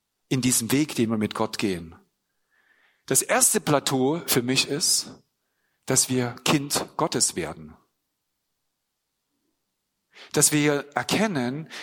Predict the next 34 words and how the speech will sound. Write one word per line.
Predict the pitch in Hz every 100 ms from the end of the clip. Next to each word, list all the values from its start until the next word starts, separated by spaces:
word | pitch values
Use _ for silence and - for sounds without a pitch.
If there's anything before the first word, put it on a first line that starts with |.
| -
dass | 143 -
er | 143 127
Gott | 170 208
ist, | 120 120
dass | 139 127
wir | 208 214
in |
seinen | 175 151 151 139
Händen | 165 220 143
liegen | 135 233 135 131 180 - _ _ _ _ -
und | 127 120
wie | 214 254
ein | - 139 127
Kind | - 190 156 151 - - _ _
von | - - 120
ihm | - 170 170 160 160 156 _ -
versorgt | - 117 - 156 - 107
werden. | 82 73 67 - _ _ _ _ _ _ _ _ _ _ _ _ _ _ _ _ _ _ _ _
Und | 131
Gott | 131 135 - - -
spricht | - 160 151
sich | 135 -
dafür | 117 135 -
aus. | 196 180
Er | 117
tut | 127 120
alles, | - 202 143 - - -
damit | 139 131 135
du | 190
versorgt | - 131 - 147 - -
bist. | 254 - - - - - _ _ _ _ _ _ _ _ _ _ _ _ _ _ _ _ _ _ _ _ _
Aber | - 131
dann | 135 135
gibt's | 175 - - - -